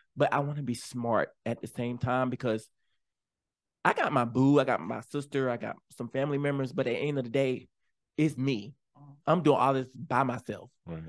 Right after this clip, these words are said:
Speaker 1: I market everything by myself with no help. Like, I'm truly an independent artist. Like, everything I do is, is me.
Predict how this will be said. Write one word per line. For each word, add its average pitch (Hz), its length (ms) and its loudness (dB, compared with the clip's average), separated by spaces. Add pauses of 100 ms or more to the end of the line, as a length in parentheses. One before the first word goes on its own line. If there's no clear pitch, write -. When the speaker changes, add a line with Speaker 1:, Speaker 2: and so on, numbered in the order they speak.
(120)
Speaker 1:
I 131 140 4
market 143 400 6
everything 190 340 2
by 175 120 0
myself 175 400 2
with 120 160 0
no 131 200 2
help. 156 300 0
Like, 123 180 0
I'm 143 120 0
truly 139 280 0
an 104 60 2
independent 123 380 -4
artist. 120 160 0
Like, 113 140 -6
everything 139 360 -2
I 113 80 0
do 127 260 0
is, 113 120 -4 (680)
is 120 160 -4 (220)
me. 117 520 -2